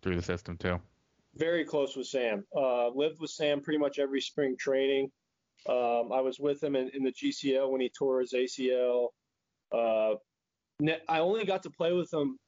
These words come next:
Speaker 2: last year in triple A, obviously, because his, his professional career started earlier than mine,
Speaker 1: Mm-hmm.
Speaker 2: and he was at a, a level or two above me. Um, so finally getting to play with him last year was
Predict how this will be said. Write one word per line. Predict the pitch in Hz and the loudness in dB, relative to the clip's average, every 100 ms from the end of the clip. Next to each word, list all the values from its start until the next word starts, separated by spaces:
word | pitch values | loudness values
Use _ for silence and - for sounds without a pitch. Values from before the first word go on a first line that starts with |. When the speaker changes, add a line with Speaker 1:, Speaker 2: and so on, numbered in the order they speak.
| - | -6
Speaker 2:
last | 143 151 156 156 | 0 0 0 -2
year | 160 | 0
in | 139 | 0
triple | 131 156 131 139 | 0 -2 0 2
A, | 139 | 2
obviously, | 123 127 - 135 127 | 0 -4 -2 -4 -4
because | - 127 - | -4 -4 -2
his, | 131 - - | -6 -6 -4
his | 135 | -6
professional | - - 127 123 127 120 | -4 -10 -2 -2 0 -4
career | - 131 120 | 0 0 0
started | - 127 120 | 0 0 2
earlier | 117 117 113 | 2 2 2
than | 110 | 2
mine, | 110 117 117 117 | 2 2 2 2
Speaker 1:
Mm-hmm. | 107 101 98 | 0 -2 0
Speaker 2:
and | 101 | 0
he | 117 | 0
was | 123 117 120 - 120 | 0 -2 -8 -8 -2
at | 113 | -2
a, | - _ 120 | -2 _ -2
a | |
level | 120 117 120 | 0 0 0
or | 117 | -2
two | 110 - 117 | -2 0 0
above | 104 117 117 | 2 0 0
me. | 117 107 104 _ _ _ _ - | 0 0 -2 _ _ _ _ -4
Um, | 120 110 107 110 | 0 2 2 0
so | 135 | -2
finally | 131 139 139 131 127 | -2 0 0 0 0
getting | 131 127 | -2 -2
to | 120 | -4
play | - 123 | -2 0
with | 123 120 | 0 -2
him | 120 | -2
last | 117 117 120 - | 0 0 0 -2
year | 127 120 113 _ _ _ _ _ _ _ - - | 0 0 -2 _ _ _ _ _ _ _ -20 -10
was | 147 120 117 110 101 - - | -2 2 2 0 -2 -10 -16